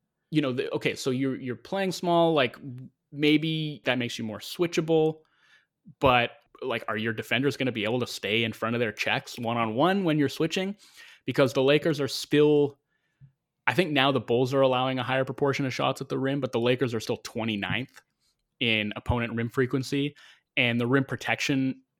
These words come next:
they're, like, twenty-fourth, I think, in terms of opponent field goal percentage at the rim. So they're allowing a ton of shots at the rim. They're not able to defend those shots. They're not able to clean up the defensive glass,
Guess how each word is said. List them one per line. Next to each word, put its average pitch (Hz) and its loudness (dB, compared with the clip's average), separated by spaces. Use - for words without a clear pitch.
they're, 104 -2
like, 104 -4
twenty-fourth, 117 -2
I 95 -6
think, 98 -8
in 107 -8
terms 104 -6
of 101 -8
opponent 107 -10
field 107 -4
goal 104 -4
percentage 113 -2
at - -14
the 101 -8
rim. 104 -10
So 113 -4
they're 101 -2
allowing 110 0
a 98 -6
ton 120 -6
of 101 -8
shots 107 -6
at 107 -16
the 104 -10
rim. 92 -8
They're 120 2
not 123 4
able 127 0
to 113 -4
defend 110 0
those 98 -4
shots. 95 -6
They're 113 -2
not 117 2
able 123 2
to 107 -2
clean 120 -4
up 113 -6
the 123 -8
defensive 107 -8
glass, 104 -2